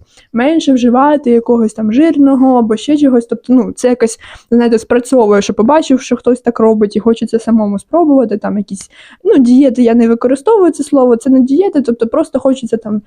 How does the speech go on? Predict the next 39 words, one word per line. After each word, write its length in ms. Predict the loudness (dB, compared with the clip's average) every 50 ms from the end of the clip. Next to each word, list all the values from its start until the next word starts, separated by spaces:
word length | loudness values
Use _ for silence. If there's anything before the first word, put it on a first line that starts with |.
| _ -20 -10 _
поменше 480 | -4 -2 0 2 2 2 2 0 -2
поїсти 520 | -2 0 2 2 4 4 2 0 -2 -8 -8
цукру, 680 | -6 -2 2 2 4 4 4 2 0 0 2 2 2
там 240 | 2 0 0 -2 0
поменше 500 | 0 2 2 2 2 0 0 0 -2 -2
того 360 | -2 0 2 2 4 2 2
поїсти, 520 | 0 2 2 4 4 4 2 2 0 -2 0
бо, 180 | 2 2 2
ну, 260 | 2 2 2 2 0 -2
чому 300 | -6 -2 0 2 2 4
б 140 | 4 4
і 40 | 4
ні? 260 | 4 4 2 0 -2
Хочеться 400 | -2 -2 -2 0 0 -2 -2 -2
там, 200 | -4 -2 -2 0
а 40 | 2
може, 260 | 2 2 2 2 2
і 40 | 0
правда, 360 | 0 0 0 0 0 -2 -2
що 140 | -4 -8 -10
трошки 380 | -6 -4 -6 -6 -6 _ -10 -10
схуднути, 880 | -10 -10 -2 2 4 4 6 6 6 4 4 4 2 2 2 0 -2 -2 -4 -14 -20 -20 -4 0
мені 220 | 2 2 2 2
там 180 | 2 0 -2 0
воно, 240 | 0 0 0 -2 -4 -6 -18 -8 -4
ось 180 | -4 -4 -2 0
тут 220 | 0 0 2 2
у 80 | 2 0
мене 240 | 2 2 0 -2
трошки 360 | 0 0 0 0 -2 -4 -8 -4
там, 220 | -2 0 2 2
не 120 | 2 2
знаю, 280 | 0 0 0 0 0 2
не 100 | 2 2
дуже 320 | 2 2 2 2 0 0
багато 460 | -2 -2 -4 -2 0 -2 -2 -2 -4 -6
там 200 | -6 -6 -8 -6
у 40 |
мене 280 | -6 -6 -4 -4 -4 -4